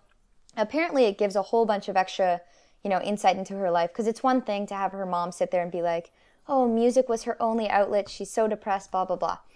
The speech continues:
But it's another thing for her to say in an interview, and, and she did in this movie, "I feel really bad for people who don't have the musical outlet that I do because it's the only way I can deal with the emotions that I'm feeling. I don't think I knew I was depressed at the time."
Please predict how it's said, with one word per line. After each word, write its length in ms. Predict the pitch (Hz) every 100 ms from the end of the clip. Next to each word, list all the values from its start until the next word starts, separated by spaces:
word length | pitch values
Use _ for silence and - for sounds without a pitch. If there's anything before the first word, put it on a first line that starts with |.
| _ -
But 100 | - 208
it's 80 |
another 320 | 226 226 220 220
thing 220 | 208 202
for 100 | 196
her 160 | 208
to 80 | 202
say 260 | 202 202 185
in 160 | - 202
an 120 | 185
interview, 640 | 190 190 175 175 170 170 170 _
and, 280 | - 185 170
and 140 | 190 196
she 120 | 220
did 220 | 208 196
in 120 | 180
this 180 | 180 180
movie, 420 | 185 175 165 165 - _ -
"I 80 | 202
feel 180 | - 202
really 200 | 196 196
bad 240 | 190 190
for 100 | 202
people 240 | 196 190 185
who 120 | 185
don't 240 | 196 190
have 220 | 196 185 175
the 80 |
musical 340 | 180 180 180 180
outlet 400 | - 170 170 170 -
that 160 | 190 190
I 140 | 214
do 180 | 185 170
because 260 | 185 208 190
it's 140 | 185
the 120 | 202
only 180 | 190 190
way 180 | 180 175
I 60 |
can 160 | 175 190
deal 420 | 190 185 175 165 - _ -
with 140 | 185
the 40 | 185
emotions 380 | 185 180 185 180
that 100 | 165
I'm 140 | 175
feeling. 340 | - 156 156
I 120 | - 185
don't 220 | 175 -
think 140 | 190
I 80 | 180
knew 200 | 175 170
I 100 | 156
was 100 | 170
depressed 420 | - 175 196 196 165
at 60 |
the 80 | -
time." 280 | - -